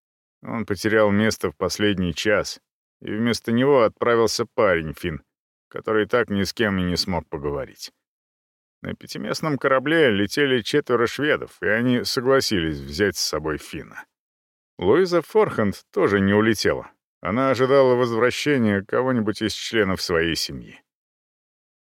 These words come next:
Теперь в столовой можно было поесть без очереди,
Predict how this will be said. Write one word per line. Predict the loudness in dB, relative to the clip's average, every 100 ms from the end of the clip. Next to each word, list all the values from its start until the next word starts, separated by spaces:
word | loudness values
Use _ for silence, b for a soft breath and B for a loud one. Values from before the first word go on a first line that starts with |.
| _ -14
Теперь | -12 -4 -2 -2
в |
столовой | -6 -2 0 0 0 2
можно | 0 -2 -2 -4
было | 0 2 2
поесть | 2 0 2 -2 -4
без | -4 -2 0
очереди, | 0 -2 -8 -10 -12